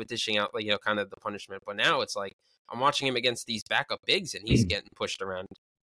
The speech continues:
Speaker 2: I think it was still the right decision at the end of the day. Um, it's just, I, I'm so against the, the giant, muscular, huge big men. I, I think the more athletic big men is just such a better fit for offenses nowadays.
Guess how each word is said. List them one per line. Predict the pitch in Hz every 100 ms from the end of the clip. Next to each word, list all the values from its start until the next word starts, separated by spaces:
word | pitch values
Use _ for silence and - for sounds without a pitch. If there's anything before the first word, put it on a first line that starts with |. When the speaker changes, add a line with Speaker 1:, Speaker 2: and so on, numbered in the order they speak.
| _ _
Speaker 2:
I | 120
think | 127 123
it | 101
was | -
still | 101
the | 90
right | 85
decision | - - 85 87
at | 92
the | 98
end | 95
of |
the | 90
day. | 90 87 85 -
Um, | 98 95 95 95 - _ _ _ _ _ _ _ _ _ _
it's | 123 113
just, | - 131 -
I, | 127 -
I'm | 131
so | - 147
against | 107 98 98 -
the, | 95 82 - -
the | 92 85 87
giant, | - 92 92 - _ _ - -
muscular, | 92 98 - 104 98 90
huge | - 95 92 87
big | 95
men. | 101 98 101 98 -
I, | 90 -
I | 90
think | - 98
the | -
more | 95 101 95
athletic | 90 - 95 95
big | 101 98
men | 101 92
is | 85
just | 90 -
such | 95 -
a |
better | 85 92 90 87
fit | - - 95
for | - 90
offenses | 87 - 95 98 92
nowadays. | 95 95 98